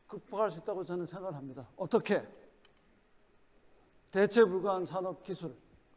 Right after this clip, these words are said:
저거 하려고 그러면 지금보다는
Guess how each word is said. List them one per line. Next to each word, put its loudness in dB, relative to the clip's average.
저거 6
하려고 8
그러면 -2
지금보다는 0